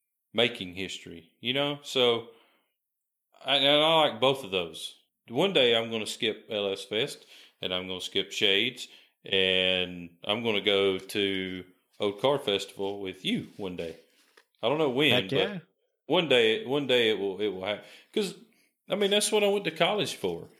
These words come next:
Speaker 1: You know, I mean, we went to college for restoration. It wasn't, you know, tuning L S motors or putting 'em in a Ford truck or,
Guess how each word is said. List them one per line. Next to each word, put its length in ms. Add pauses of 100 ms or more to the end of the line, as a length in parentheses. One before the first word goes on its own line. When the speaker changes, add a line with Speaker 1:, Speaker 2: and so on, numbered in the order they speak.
(100)
Speaker 1:
You 120
know, 140
I 60
mean, 160
we 100
went 240
to 80
college 440
for 120
restoration. 800
It 160
wasn't, 640 (1000)
you 120
know, 360 (180)
tuning 600 (240)
L 200
S 240
motors 460
or 120
putting 320
'em 120
in 80
a 60
Ford 360
truck 460
or, 320